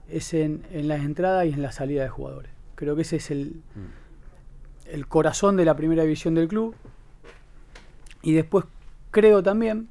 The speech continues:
Speaker 1: que el flujo de jugadores de divisiones, eh, juveniles,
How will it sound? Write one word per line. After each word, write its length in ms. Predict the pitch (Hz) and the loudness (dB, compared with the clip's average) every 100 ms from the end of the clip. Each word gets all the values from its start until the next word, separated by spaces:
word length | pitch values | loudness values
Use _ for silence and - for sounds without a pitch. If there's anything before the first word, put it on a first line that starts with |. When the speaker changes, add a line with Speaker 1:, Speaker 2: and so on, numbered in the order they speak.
| - - - - - - - - - - - - - - - - - - - | -20 -20 -20 -20 -20 -20 -20 -20 -20 -20 -20 -20 -20 -20 -20 -20 -20 -20 -4
Speaker 1:
que 380 | 170 156 156 - - - - - - - | 2 2 0 -6 -20 -20 -20 -20 -8 2
el 180 | 185 180 | 2 2
flujo 540 | - 208 - 127 - - - | 2 0 0 -10 -12 -14 -10
de 140 | 127 | -10
jugadores 500 | - 156 185 196 170 | -2 4 6 6 4
de 80 | 165 | 4
divisiones, 720 | 165 160 - 196 185 165 - - - - - - - - | 2 0 0 2 0 -2 -10 -16 -18 -18 -16 -16 -16 -14
eh, 420 | 139 135 147 143 - | -14 -14 -16 -18 -20
juveniles, 800 | - - 165 175 180 135 120 - | -12 -2 2 4 4 2 -6 -14